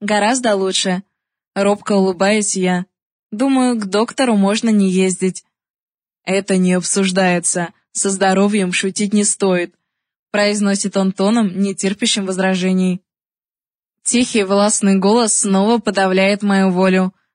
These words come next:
но это, вопреки ожиданиям, не поднимает бурю протеста в моей феминистской душе. Мне от чего-то хочется быть покорной ему.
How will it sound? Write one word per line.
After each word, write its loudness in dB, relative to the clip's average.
но 4
это, 0
вопреки -2
ожиданиям, 0
не 2
поднимает 2
бурю 0
протеста -2
в -4
моей 2
феминистской 0
душе. 0
Мне 4
от -2
чего-то -2
хочется -2
быть -4
покорной 0
ему. -2